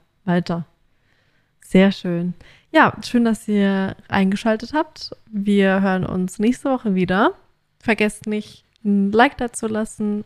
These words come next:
uns zu bewerten und uns zu folgen. Und ja, wenn ihr noch so ein bisschen visuell sehen wollt, was bei mir abging, ähm, lade ich heute auch nochmal einen Vlog hoch.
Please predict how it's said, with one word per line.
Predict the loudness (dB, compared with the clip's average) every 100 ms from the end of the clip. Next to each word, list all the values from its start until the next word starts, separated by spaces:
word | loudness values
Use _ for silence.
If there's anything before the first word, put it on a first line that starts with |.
| -8
uns | -4 -4 -6 -18
zu | _ -10
bewerten | -6 0 0 0 -6 -6 -6 -8 _ _ _ _ _ _ 0
und | 2 2
uns | -2 -6 -8
zu | -4
folgen. | 0 2 2 -2 -8 -12 _ _ _ _ _ _
Und | 2 2 2 0 -2 -2
ja, | -2
wenn | 0 0
ihr | 0
noch | -2
so | -4
ein | -6
bisschen | -6 -4 -2
visuell | -2 -2 2 2 0
sehen | -2 -2 -2
wollt, | -2 -2 -2 -4 -12 _
was | -10 -8
bei | -2 2
mir | 2 2
abging, | 0 -2 -2 0 -2 -6 _ _ _ _
ähm, | 0 0 0 -2 -6 -8
lade | -4 -2 -2
ich | -6
heute | -4 -2 0
auch | -2
nochmal | 0 0 0 -2 -4 -8 _ _ _ _
einen | 4 6
Vlog | 4 0 -4
hoch. | -8 -8 -12